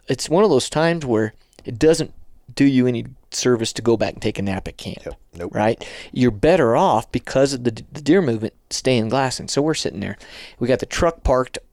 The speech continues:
Speaker 1: off, just off of the road, and we're, I'm leaning up against the tire. You know, it's my backstop. Got my binos on the tripod, and,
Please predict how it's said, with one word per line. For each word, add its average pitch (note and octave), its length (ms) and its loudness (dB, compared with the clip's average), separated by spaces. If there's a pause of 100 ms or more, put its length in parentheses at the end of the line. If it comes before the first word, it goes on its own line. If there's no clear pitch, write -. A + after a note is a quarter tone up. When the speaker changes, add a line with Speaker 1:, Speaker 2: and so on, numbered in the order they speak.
(120)
Speaker 1:
off, A#2+ 300 0
just E3+ 260 0
off C#3+ 200 0
of C3+ 80 0
the B2 80 4
road, A2 300 0 (800)
and A2+ 240 0
we're, G#2+ 300 2
I'm A#2 160 0
leaning B2 280 4
up A2+ 120 2
against G#2+ 320 -4
the G2+ 80 -6
tire. A#2 460 -2 (1400)
You C#3 120 0
know, G2+ 60 -2
it's G#2 140 -6
my G2 80 -2
backstop. G2 580 -4 (720)
Got A#2 220 0
my G2+ 220 -2 (520)
binos A2 500 0
on G2 120 -2
the F#2 120 -8 (1040)
tripod, G#2 540 0
and, F#2 200 -12